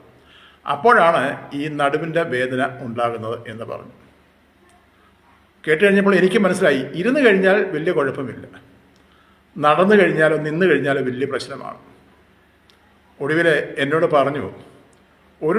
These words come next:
ഡിസ്കിന് അല്പം പൊട്ടലുണ്ടെന്ന് പറഞ്ഞു. അപ്പം അതിന് മ-, ചെയ്യണമെങ്കിൽ നമ്മൾ വേറെ ആയുർവേദമോ മറ്റുള്ള ചെയ്താലൊന്നും മരുന്ന് കഴിച്ചാലൊന്നും മാറത്തില്ല. അത് ചെയ്യണമെന്ന് പറഞ്ഞാൽ അവിടെ കട്ട് ചെയ്ത് കളയാം, ഒരു കണ്ണി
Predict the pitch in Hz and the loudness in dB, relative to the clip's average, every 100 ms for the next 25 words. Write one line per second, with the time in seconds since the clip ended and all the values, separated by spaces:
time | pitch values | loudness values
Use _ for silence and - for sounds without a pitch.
0 | 202 185 196 202 135 135 139 143 160 127 | 4 4 2 0 0 -2 -4 -2 -2 -2
1 | 113 - - 165 160 - 202 127 117 120 | -8 -14 -6 -6 -2 2 2 0 -4 -10
2 | - - - - _ _ _ _ _ _ | -10 -12 -14 -20 _ _ _ _ _ _
3 | _ _ _ _ _ _ _ _ - 143 | _ _ _ _ _ _ _ _ 0 2
4 | 185 226 220 220 - - 160 175 - 160 | 4 4 4 4 -4 -2 0 0 2 2
5 | 208 240 247 220 190 - - - 151 160 | 4 4 4 4 4 2 -8 -12 -6 0
6 | 196 185 180 190 214 226 151 160 180 185 | 2 4 6 6 4 2 2 2 4 4
7 | 185 196 208 214 - - - - - - | 4 4 4 2 -8 -18 -20 -20 -20 -8
8 | 160 214 196 196 180 190 185 196 196 - | -4 0 2 4 6 4 4 0 -2 -4
9 | 156 156 196 185 185 185 185 180 151 139 | 2 4 4 2 4 2 2 0 0 0
10 | 143 160 156 175 175 160 165 165 - 147 | -2 -2 -4 -2 -2 -4 -6 -10 -14 -10
11 | 139 147 143 - - 165 165 208 208 131 | -4 -2 -2 -4 -4 -4 -2 -4 -2 -4
12 | 123 107 113 147 170 - 156 151 165 | -4 -6 -6 -6 -4 -2 0 0 -4